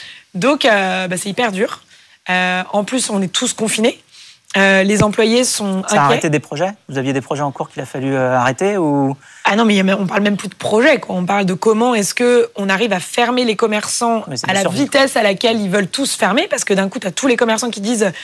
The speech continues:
Speaker 1: euh, « Demain, je serai pas ouvert, donc, euh, il faut tout retirer. » On, on sait faire des ouvertures de masse, mais des fermetures de masse, on n'a jamais eu à gérer. Et donc, en fait, tout le monde est en panique.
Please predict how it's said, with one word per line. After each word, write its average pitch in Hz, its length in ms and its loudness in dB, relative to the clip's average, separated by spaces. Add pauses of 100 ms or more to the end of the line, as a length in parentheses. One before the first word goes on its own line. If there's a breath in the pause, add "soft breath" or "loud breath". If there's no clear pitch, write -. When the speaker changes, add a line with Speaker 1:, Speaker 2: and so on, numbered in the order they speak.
(240 loud breath)
Speaker 1:
euh, « 190 100 2
Demain, 220 300 4
je - 80 0
serai 202 140 0
pas 196 180 0
ouvert, 214 440 2
donc, 190 260 -4
euh, 185 60 -2
il 180 100 -2
faut 190 160 -2
tout - 180 -6
retirer. » 226 480 0 (340 loud breath)
On, 196 140 -4 (100)
on 208 120 0
sait 269 160 0
faire 214 200 2
des 202 220 0
ouvertures 285 460 2
de 233 80 2
masse, 233 480 0
mais 185 100 -4
des 185 80 -4
fermetures 254 540 0
de 226 80 2
masse, 220 260 0
on 190 60 -6
n'a 185 120 -2
jamais 190 300 -2
eu 185 80 -2
à 185 80 -2
gérer. 185 340 0 (440 loud breath)
Et 208 100 0
donc, 277 220 2
en 302 80 2
fait, 285 240 0
tout 254 80 -8
le 277 80 -2
monde 262 80 0
est 208 160 -4
en 175 80 -4
panique. 220 500 0